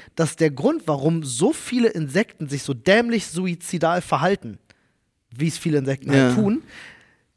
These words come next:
Speaker 1: vielleicht sind das Wiedergeborene, die noch das Bewusstsein an ihre Wiedergeburt haben und sagen, „Fuck, ich bin als Mücke wiedergekommen, schnell, mach mich tot, ich will was anderes werden.“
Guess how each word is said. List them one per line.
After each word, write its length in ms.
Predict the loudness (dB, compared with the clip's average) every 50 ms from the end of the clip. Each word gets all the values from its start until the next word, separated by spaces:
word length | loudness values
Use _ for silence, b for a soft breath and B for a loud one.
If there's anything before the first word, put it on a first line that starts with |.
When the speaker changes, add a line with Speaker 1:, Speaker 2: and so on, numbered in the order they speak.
| -20 _ -14
Speaker 1:
vielleicht 720 | -10 -6 -2 0 2 4 6 6 4 4 2 0 -6 -12 -6
sind 300 | 0 0 0 2 2 2
das 260 | 2 2 0 -4 -4
Wiedergeborene, 760 | -4 0 0 0 0 -2 -2 0 0 0 0 0 0 0 0
die 100 | 0 0
noch 160 | -2 -2 -2 -2
das 180 | -4 -6 -4
Bewusstsein 640 | -4 -4 0 2 2 0 0 -2 -2 2 2 2 2
an 120 | 0 -2
ihre 220 | -4 -2 -2 -2 -2
Wiedergeburt 440 | 0 0 0 -2 0 -2 -2 0 2
haben 160 | 0 2 2
und 100 | 0 2
sagen, 320 | 2 2 2 0 -2 -6
„Fuck, 600 | -10 -8 -6 -4 0 4 6 6 6 6 2 0
ich 140 | -10 -10 -6
bin 120 | -2 -2
als 140 | -2 0 0 0
Mücke 180 | -2 0 0
wiedergekommen, 420 | 0 0 0 0 0 -2 -4 -2 0
schnell, 240 | 2 4 4 6 6
mach 120 | 4 2 2
mich 140 | 2 -2
tot, 300 | 0 0 0 0 0 0 -4 B B B B B
ich 160 | -4 -2 0
will 120 | 2 2 2
was 140 | 2 2
anderes 440 | 2 0 2 2 0 0 0 -2 -2
werden.“ 340 | -2 -2 -2 -2 -4 -6